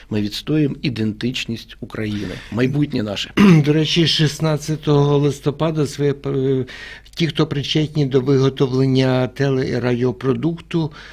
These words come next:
Speaker 2: е, відзначатимуть своє свято. Що б ви хотіли їм побажати?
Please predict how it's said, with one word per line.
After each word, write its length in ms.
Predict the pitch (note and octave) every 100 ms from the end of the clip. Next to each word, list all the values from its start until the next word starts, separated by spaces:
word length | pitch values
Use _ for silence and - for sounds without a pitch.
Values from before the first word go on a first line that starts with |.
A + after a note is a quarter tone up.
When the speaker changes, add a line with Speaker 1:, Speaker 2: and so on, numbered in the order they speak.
| - -
Speaker 2:
е, 140 | C3 B2+
відзначатимуть 760 | A#2+ A#2 A#2 C3+ C3+ C3+ C3
своє 320 | - C3 C3 B2
свято. 640 | - C3 D#3 D#3+ C#3 A#2 G#2 - D3
Що 200 | - D#3+
б 40 |
ви 100 | A2
хотіли 360 | - G#2 A2 G#2+
їм 160 | G2+
побажати? 640 | F#2+ A#2 A#2 A2+ B2 -